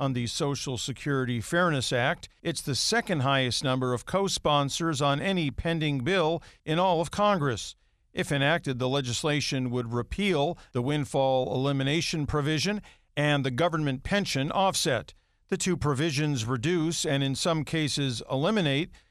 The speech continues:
Social Security benefits for certain federal retirees. The National Active and Retired Federal Employees Association,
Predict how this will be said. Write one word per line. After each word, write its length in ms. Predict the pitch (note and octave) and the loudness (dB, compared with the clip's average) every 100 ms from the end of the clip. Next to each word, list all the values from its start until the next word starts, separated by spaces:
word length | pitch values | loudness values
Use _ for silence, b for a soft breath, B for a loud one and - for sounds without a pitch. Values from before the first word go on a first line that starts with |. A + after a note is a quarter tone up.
| b | b
Social 540 | - F#3 E3 - C#3+ | -2 0 0 0 -2
Security 520 | - C#3+ F#3 F#3 D#3+ | -2 -2 0 2 2
benefits 540 | C#3 C#3+ C#3 A#2+ D#3 - | 2 2 2 0 -2 -2
for 180 | - D#3+ | -2 -2
certain 440 | - A3+ F#3 E3 | 0 0 0 -4
federal 500 | - A3 G3 C#3+ C3+ | -2 0 2 2 2
retirees. 960 | D#3 - D#3 D#3+ F3+ F#3+ D#3 A#2+ G2+ - _ _ - | 0 0 2 4 4 4 2 0 -4 -12 _ _ -2
The 80 | C#3 | 0
National 480 | C#3 B2+ C3+ B2+ | 2 0 0 0
Active 380 | B2+ C3+ C#3+ B2 | 2 0 0 0
and 120 | B2 | 0
Retired 540 | A#2+ A2+ C#3+ C3+ B2+ G#2+ | 0 0 2 4 2 -2
Federal 480 | - D3 C#3 C3+ B2+ | -2 0 2 0 0
Employees 540 | A#2+ E3+ F3 D#3+ C3 | 0 2 2 2 0
Association, 1000 | C#3+ - D3+ C#3 D3+ C#3+ C3+ E3 F3+ | 0 0 0 0 0 0 0 -2 -4